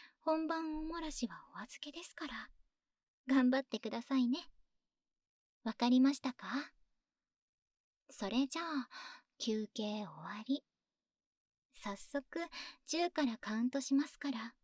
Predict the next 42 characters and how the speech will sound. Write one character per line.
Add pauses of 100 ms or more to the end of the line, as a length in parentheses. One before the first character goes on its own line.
(420)
お
ち
ん
ぽ
追
い
込
む
準
備
し
て
く
だ
さ
い。 (1300)
は
ー
い、 (800)
い
き
ま
す
よ。 (1900)
十。 (1600)
ほ
ー
ら、 (640)
魔
女
の
大
好
物
の (180)
カ
ウ
ン
ト
で
す
よ。